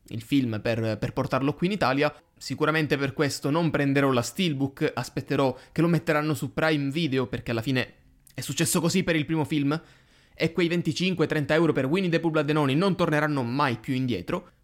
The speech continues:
Ma ragazzi, fatemi sapere cosa ne pensate con un commento qui sotto. Credo che la prossima reaction arriverà fra qualche giorno, perché l'undici dovrebbe uscire il trailer, il teaser di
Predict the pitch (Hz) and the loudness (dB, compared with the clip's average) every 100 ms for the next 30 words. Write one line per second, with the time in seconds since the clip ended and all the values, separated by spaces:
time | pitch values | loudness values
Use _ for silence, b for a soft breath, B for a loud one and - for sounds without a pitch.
0 | _ 185 214 131 - - 113 - 247 226 | _ -2 0 -2 -6 -12 -12 -6 -2 -2
1 | 196 208 208 190 175 165 160 143 160 147 | -2 0 0 0 0 0 0 0 0 0
2 | 175 226 175 156 151 139 135 135 214 226 | 0 2 2 2 2 0 0 0 2 0
3 | 226 - 156 151 175 226 240 170 175 - | 0 0 2 4 2 0 2 0 0 -2
4 | 175 165 165 180 - 175 165 160 147 131 | 0 2 2 2 -2 0 2 2 2 2
5 | 139 139 139 139 151 - 143 165 185 175 | 2 0 0 -2 -4 -2 0 0 0 -2
6 | 123 - 127 139 127 135 123 127 123 127 | -4 -4 0 2 2 2 2 0 0 0
7 | - 135 131 127 120 120 120 117 113 110 | -2 0 2 4 2 2 2 2 2 0
8 | - 143 135 123 113 113 165 120 95 117 | -2 0 0 0 -2 0 0 0 -4 -4
9 | 120 | -4